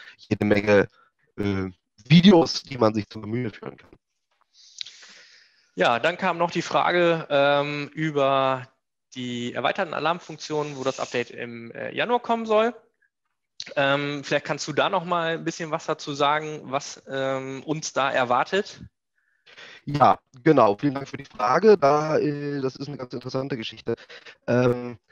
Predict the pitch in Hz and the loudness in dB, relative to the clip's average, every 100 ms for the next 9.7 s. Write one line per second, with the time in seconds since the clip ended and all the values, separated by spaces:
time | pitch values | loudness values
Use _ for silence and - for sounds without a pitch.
0 | _ - 143 147 151 - - 127 156 - | _ -8 4 6 6 2 2 4 4 2
1 | 170 175 175 _ _ _ _ _ _ _ | 4 4 0 _ _ _ _ _ _ _
2 | - _ 131 143 139 135 120 120 107 120 | -20 _ -8 -8 -4 0 2 2 0 -6
3 | 120 - 101 - 92 110 - 110 113 113 | -10 -10 -12 -10 -8 -4 -4 -2 -2 -4
4 | 104 - 107 156 143 147 - - 143 147 | -6 0 4 6 6 6 -2 -6 -2 2
5 | 151 147 - _ _ 131 139 139 120 - | 2 2 -12 _ _ -2 0 0 -2 -2
6 | 104 101 147 165 160 143 123 131 120 120 | 2 4 4 4 2 0 -2 0 -2 -2
7 | - - 127 139 131 120 113 113 - 107 | -6 -6 -2 0 0 -4 -6 -10 -10 -8
8 | 120 - 123 110 107 104 - 143 160 - | -6 -6 -6 -6 -6 -10 -10 -6 -8 -4
9 | 131 135 - - - 107 - | 0 0 -2 -8 0 0 0